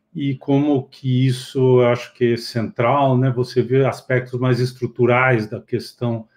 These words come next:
da ciência, eu vou falar um pouco também de tecnologia, né? Como que a ciência se relaciona com as questões da inovação,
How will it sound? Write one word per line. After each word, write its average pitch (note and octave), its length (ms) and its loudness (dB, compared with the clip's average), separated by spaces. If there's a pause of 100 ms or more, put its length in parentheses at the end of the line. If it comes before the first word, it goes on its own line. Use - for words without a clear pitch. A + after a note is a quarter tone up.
(300)
da B2+ 80 -4
ciência, C3 560 -2
eu C3+ 80 2
vou B2+ 120 -4
falar C3+ 180 -2
um B2+ 100 0
pouco B2+ 240 -4
também A#2+ 300 -2
de A#2+ 100 -2
tecnologia, A#2 1040 -4 (480)
né? A#2 180 -8
Como A#2 240 -4
que B2 120 -6
a A2+ 40 -4
ciência A#2+ 800 -4 (280)
se - 120 -4
relaciona A#2+ 560 0
com B2 120 -12
as B2 100 -8
questões A#2+ 380 -4
da A#2 80 0
inovação, A2+ 800 -4